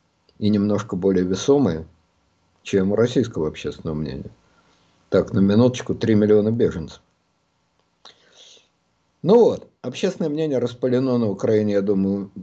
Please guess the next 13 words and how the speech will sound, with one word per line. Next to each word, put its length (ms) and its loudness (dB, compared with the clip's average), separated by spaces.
по 100 0
крайней 460 4
мере, 260 -2
намного 460 -4
больше, 460 -4
чем 200 -8
российское. 720 -8
И 240 6
они 480 2
тоже 320 0
предъявят 580 2
Зеленскому 520 -2
нехило. 500 -4